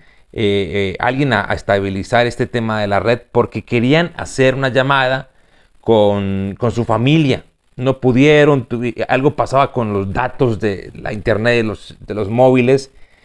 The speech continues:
Y bueno, ya como a eso de las once de la mañana, es la información que me cuentan, ella pudo conectarse con sus familiares y se mostró muy entusiasmada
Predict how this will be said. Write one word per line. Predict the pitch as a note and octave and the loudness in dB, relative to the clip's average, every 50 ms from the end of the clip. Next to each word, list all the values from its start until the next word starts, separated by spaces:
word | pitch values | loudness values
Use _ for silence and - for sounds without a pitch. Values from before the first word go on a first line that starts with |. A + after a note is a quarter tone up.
| _ - | _ -4
Y | - A#2+ | -2 2
bueno, | A2+ B2+ C3 B2+ A#2+ A2 G2 - _ _ _ - | 4 4 4 2 2 -2 -4 -8 _ _ _ -18
ya | - G#2 - C3 C3 | -8 -4 -2 -2 0
como | - D3 C3+ C3 A#2+ A#2 | 0 0 2 4 4 4
a | A#2+ | 4
eso | B2 A#2+ - - C3+ B2+ | 4 2 2 2 2 2
de | A#2 A#2 | 2 2
las | A2 A2 G#2 F#2+ - | 2 2 2 0 0
once | B2 A#2 A2 - - B2 | -2 -4 -2 -2 -2 0
de | A#2+ B2 B2 | 0 0 -2
la | B2 B2 | -2 -2
mañana, | B2 B2+ B2+ C3 C3+ C3+ C3+ B2 B2 C3+ C#3+ E3 E3 - - _ _ - | -2 -2 -2 0 0 0 0 0 -2 -4 -6 -8 -12 -20 -20 _ _ -14
es | - G#2 | -12 -8
la | A2+ A2 A#2 | -6 -4 -4
información | A2 - - G#2 G2 G2+ G#2 - A2+ A2 | -4 -4 -6 -6 -4 -6 -6 -6 -6 -6
que | - - B2 | -4 -4 -4
me | A#2+ A#2+ | -4 -4
cuentan, | - - - C#3 C3 A#2 G2 - A#2+ B2+ C3+ C3 - _ _ _ _ _ _ _ _ _ - | -2 0 0 0 0 0 -2 -2 -2 -4 -4 -6 -12 _ _ _ _ _ _ _ _ _ -8
ella | - G#2+ C#3+ C#3 - | -2 0 0 0 2
pudo | - C#3 D3 D3+ C#3+ D3 | 4 4 6 6 4 4
conectarse | - B2 A2+ A2 G2+ - - - B2+ B2 A#2 C#3+ - | 0 0 0 0 -2 -2 0 0 0 0 0 -4 -4
con | - C3 A2+ | -2 -2 -2
sus | - G#2+ G#2+ - | 0 -2 -4 -2
familiares | - G2+ G#2 G#2 G2+ G2+ G#2+ A#2 A2+ A2+ A2 B2 C#3 C#3+ C3 - - - | -2 -2 -2 -2 -2 0 0 0 2 2 2 2 0 0 0 -4 -8 -12
y | - A2+ G#2+ | -10 -8 -6
se | - A2+ | -4 -4
mostró | G#2+ A2+ A#2 - - D3 D#3 | -4 -4 -4 -6 -4 -2 -2
muy | F3 F3 E3+ F3 E3+ | 0 0 0 0 0
entusiasmada | F3 E3+ D3+ - A#2+ A2+ - - A#2+ B2 A#2 G#2+ A#2 B2 C3 C#3 C#3+ D3 D#3 F3 F#3+ - | 0 -2 -2 -4 -6 -6 -4 0 0 2 2 2 0 0 0 2 2 0 0 -2 -6 -12